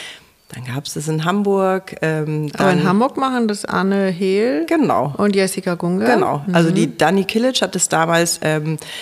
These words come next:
Speaker 1: gegründet quasi zusammen mit ihrer Partnerin und, ähm, da war dann auch Bewegung und Veränderung,
Speaker 2: Mhm.
Speaker 1: du hast es gerade gesagt. Ähm, und dann haben die Anne und die Jessica das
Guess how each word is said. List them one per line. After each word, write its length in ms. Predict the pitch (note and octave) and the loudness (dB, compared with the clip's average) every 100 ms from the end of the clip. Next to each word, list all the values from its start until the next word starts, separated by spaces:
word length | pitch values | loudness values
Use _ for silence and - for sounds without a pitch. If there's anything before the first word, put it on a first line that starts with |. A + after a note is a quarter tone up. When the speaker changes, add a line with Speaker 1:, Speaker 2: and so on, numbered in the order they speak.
| - - - | -16 -18 -6
Speaker 1:
gegründet 760 | E3+ D#3+ - F#3+ A#3 D4 D4 - | -4 -4 0 4 4 2 -2 -4
quasi 640 | A#3 B3 C4 B3+ B3 B3+ - | -2 0 -2 -2 -4 -4 -6
zusammen 340 | G3+ G3 G#3 | -2 0 2
mit 180 | G#3 G#3 | 0 0
ihrer 260 | G#3+ A#3 | 0 0
Partnerin 760 | A3+ - G3+ A3 A#3 G#3 G3+ G3+ | -2 -2 -2 -2 -4 -4 -2 -2
und, 340 | F3+ F3 - E3+ | -4 -6 -4 -2
ähm, 500 | E3+ E3 E3 E3+ E3 | -2 0 -2 -4 -2
da 220 | D3+ D#3 | -2 0
war 160 | D3 C#3+ | 0 -2
dann 160 | C3+ | -2
auch 400 | - C#3 F3 A#3 | -2 0 0 0
Bewegung 480 | - F3 D3+ F3+ G#3 | -6 -4 -2 0 0
und 140 | E3+ - | -2 -2
Veränderung, 480 | - E3 F#3 D#3+ | 0 2 2 2
Speaker 2:
Mhm. 20 | D#3+ | 2
Speaker 1:
du 80 | |
hast 140 | F#3+ G3 | 2 0
es 100 | - | -2
gerade 280 | D3 D3 C#3+ | -2 -2 -2
gesagt. 540 | C3 C3 D#3 B3 - - - - - - | -2 2 2 0 -4 -12 -10 -10 -6 2
Ähm, 320 | F3 F3 F#3 | 4 4 2
und 300 | F3+ E3+ D#3+ | 0 0 2
dann 180 | D#3 F3 | 2 2
haben 220 | F#3 E3+ | 0 0
die 260 | F3 F3 - - | 0 0 -2 -2
Anne 260 | D3 E3 | 0 0
und 120 | D#3 | 0
die 80 | D#3 | 0
Jessica 440 | D3 D3+ D#3+ - C#3 | 2 2 0 -4 -6
das 340 | C#3 - | -4 -4